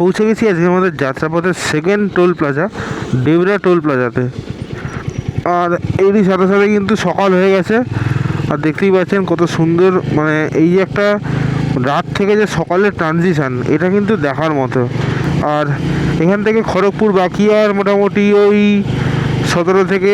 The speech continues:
আঠেরো কিলোমিটার মতো। একবারে খড়গপুর চৌরঙ্গির সামনে গিয়েই আমরা স্টপেজটা দেবো। এই খড়গপুর ঢোকার আগে যে সাত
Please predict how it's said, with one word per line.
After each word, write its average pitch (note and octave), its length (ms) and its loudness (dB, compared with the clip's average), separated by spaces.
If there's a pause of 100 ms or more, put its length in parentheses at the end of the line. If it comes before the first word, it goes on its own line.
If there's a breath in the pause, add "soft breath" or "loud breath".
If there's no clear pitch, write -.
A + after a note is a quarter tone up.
(100)
আঠেরো E3+ 300 2
কিলোমিটার F#3 460 2
মতো। E3 160 0 (500 loud breath)
একবারে F3+ 260 2 (120)
খড়গপুর F#3 420 0
চৌরঙ্গির F#3+ 500 2
সামনে F#3+ 280 0
গিয়েই G3 260 2
আমরা F#3 180 0
স্টপেজটা D3+ 440 -2
দেবো। A2 180 -2 (1900)
এই G3+ 60 2 (180)
খড়গপুর G#3+ 460 0 (100)
ঢোকার F#3 260 2 (100)
আগে A3 180 2 (460)
যে G3+ 80 4 (140)
সাত F3+ 220 -2